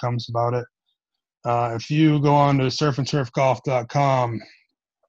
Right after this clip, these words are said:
and you go through and find out what you like, the hats are, and if you go look at their hats, they're mainly a hat and shirt company, uh, mainly hats, I should say, and they have some shirts and long sleeve shirts and sweatshirts and whatnot. But it's a, uh,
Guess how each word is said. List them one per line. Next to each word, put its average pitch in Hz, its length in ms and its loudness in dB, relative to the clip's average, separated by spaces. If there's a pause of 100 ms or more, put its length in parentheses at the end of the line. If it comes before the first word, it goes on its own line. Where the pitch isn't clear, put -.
(260)
and 120 160 -2
you 120 80 -2
go 120 140 0
through 131 200 -2
and 117 100 -4
find 123 200 -2
out 120 40 -4
what 117 100 -8
you 113 60 -6
like, 117 260 -2
the 117 100 -6
hats 131 400 0
are, 107 260 -8 (1080)
and 127 120 -6
if 113 140 -4
you 170 60 2
go 165 80 4
look 156 120 2
at 135 80 -6
their 139 100 0
hats, 135 300 2
they're 135 80 -4
mainly 139 300 0
a 123 40 -2
hat 135 260 0
and 120 80 -12
shirt 135 260 -8
company, 131 440 -6
uh, 113 200 -10
mainly 127 320 -4
hats, 117 280 -6
I 127 40 -8
should 117 240 -10
say, 120 240 -6
and 120 100 -6
they 117 40 -4
have 120 140 -4
some 120 220 -8
shirts 120 460 -8
and 117 120 -10
long 117 220 -6
sleeve 113 220 -10
shirts 113 380 -12
and 110 60 -12
sweatshirts 113 480 -12
and 120 80 -8
whatnot. 113 360 -10 (680)
But 123 100 -8
it's 110 140 -8
a, 120 200 -6
uh, 117 40 -2